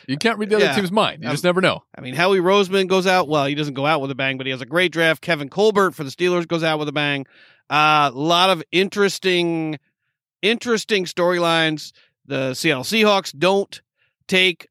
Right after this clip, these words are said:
Speaker 2: a quarterback. The Atlanta Falcons ultimately do take a quarterback, but not the quarterback that's ready to start.
Speaker 1: Mm-hmm.
Speaker 2: Uh, so there were a lot of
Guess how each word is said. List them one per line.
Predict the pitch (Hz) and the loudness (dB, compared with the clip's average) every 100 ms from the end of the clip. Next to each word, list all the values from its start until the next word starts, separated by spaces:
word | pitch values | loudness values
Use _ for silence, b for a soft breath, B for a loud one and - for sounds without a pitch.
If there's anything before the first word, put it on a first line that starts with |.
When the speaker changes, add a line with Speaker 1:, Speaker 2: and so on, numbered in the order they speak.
| - | -6
Speaker 2:
a | 147 | -6
quarterback. | - 190 190 175 160 156 | 0 2 2 2 0 -2
The | 147 135 | -8 -6
Atlanta | 143 160 151 | -2 -2 -2
Falcons | - 220 214 - 196 190 175 - _ _ _ _ _ | -2 -2 0 0 0 0 -4 -10 _ _ _ _ _
ultimately | 175 196 185 165 156 | 0 0 0 0 -2
do | 170 226 | -2 0
take | 214 170 | 0 0
a | 165 | 0
quarterback, | 185 156 156 151 131 | 0 2 2 2 0
but | 139 131 | -6 -6
not | 151 160 | -2 -2
the | 143 | -4
quarterback | - 160 151 151 139 | -4 -4 0 -2 -2
that's | 143 147 | -8 -6
ready | 139 123 | -6 -8
to | 123 | -8
start. | - 269 226 - 214 | 0 2 2 0 -8
Speaker 1:
Mm-hmm. | 196 185 123 143 | -14 -14 -8 0
Speaker 2:
Uh, | 165 156 | 0 2
so | 180 | -2
there | 165 170 | 0 2
were | 165 | 2
a | |
lot | 165 180 196 | 2 2 2
of | 190 | 0